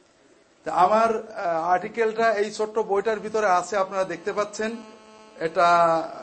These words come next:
একুশ পৃষ্ঠা থেকে শুরু হয়েছে, উম্মতের ঐক্য ও ঐক্যের দাওয়াত। এখানে প্রথমে যে বিষয়গুলো, এগুলো প্রায় আমরা সকলেই জানি।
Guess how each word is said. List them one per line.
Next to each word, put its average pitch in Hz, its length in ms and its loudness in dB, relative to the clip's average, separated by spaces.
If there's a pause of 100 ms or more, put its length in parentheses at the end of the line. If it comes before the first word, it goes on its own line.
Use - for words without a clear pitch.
(100)
একুশ 226 360 -6
পৃষ্ঠা 220 280 -4
থেকে 208 560 0
শুরু 170 220 -4
হয়েছে, 190 460 -4 (920)
উম্মতের 214 460 2
ঐক্য 196 320 -2
ও 196 280 0
ঐক্যের 190 320 -2
দাওয়াত। 147 340 4 (840)
এখানে 240 580 -4 (220)
প্রথমে 233 500 4
যে 240 140 4
বিষয়গুলো, 190 840 2
এগুলো 208 280 0
প্রায় 214 300 4
আমরা 214 320 2
সকলেই 214 440 2
জানি। 160 400 0